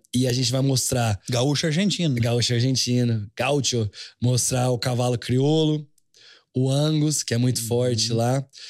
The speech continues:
Speaker 1: a música gauchesca deles, né, que é muito tradicional, a culinária deles, o assado.
Speaker 2: Bom, hein?
Speaker 1: E no final de todos os episódios vai ter um desafio. Aí lá na Patagônia eu vou ter que montar na crina,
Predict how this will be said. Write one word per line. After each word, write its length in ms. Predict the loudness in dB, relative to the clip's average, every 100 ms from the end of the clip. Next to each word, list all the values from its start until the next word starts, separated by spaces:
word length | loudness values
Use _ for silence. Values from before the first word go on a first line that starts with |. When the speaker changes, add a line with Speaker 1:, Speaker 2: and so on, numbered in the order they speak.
| -16
Speaker 1:
a 120 | -4 2
música 500 | 4 4 2 0 -2
gauchesca 760 | 0 0 0 0 0 -2 -4
deles, 520 | 0 0 2 0 0
né, 140 | 0 -2
que 80 |
é 40 | 0
muito 160 | 0
tradicional, 800 | 0 -2 -2 -2 0 2 0 -2 -6 -20 -14 -6
a 80 | -4
culinária 760 | 0 0 2 0 0 0 0
deles, 300 | 0 0 0
o 80 | 0
assado. 720 | 0 -2 0 0 0 0 -2 -2
Speaker 2:
Bom, 420 | -2 0 2 0
hein? 120 | -2 -2
Speaker 1:
E 60 | 0
no 100 | 2
final 280 | 2 2 2
de 80 | 0
todos 440 | 0 2 4 2
os 60 | 0
episódios 840 | 0 0 2 2 2 0 -2 -6 _ -20 -4
vai 200 | 0 0
ter 100 | 0
um 100 | 0
desafio. 600 | 2 0 0 2 2 -2 _ _ _ _ _ _ -8
Aí 240 | -2 0 2
lá 520 | 2 2 2 0 -2 _
na 180 | 0 0
Patagônia 720 | 0 0 0 0 0 2 0 0
eu 80 | -2
vou 120 | -2
ter 160 | -2 -2
que 80 | 0
montar 480 | 0 0 0 -2 0
na 160 | -2
crina, 500 | -2 0 2 2 0